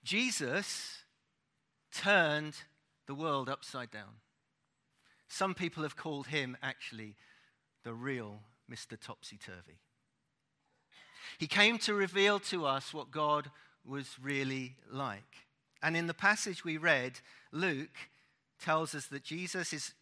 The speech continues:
just a, if you read the whole context, Jesus is about to ride into Jerusalem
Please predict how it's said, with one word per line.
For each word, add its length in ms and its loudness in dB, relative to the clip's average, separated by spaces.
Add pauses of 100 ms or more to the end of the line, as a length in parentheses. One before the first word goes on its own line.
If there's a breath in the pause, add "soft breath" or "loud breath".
(100)
just 200 -4
a, 120 -6
if 160 -8
you 100 -4
read 220 0
the 80 0
whole 260 0
context, 720 -8 (220 loud breath)
Jesus 400 -4
is 100 -8
about 320 0
to 140 -10
ride 420 0
into 260 -6
Jerusalem 840 -8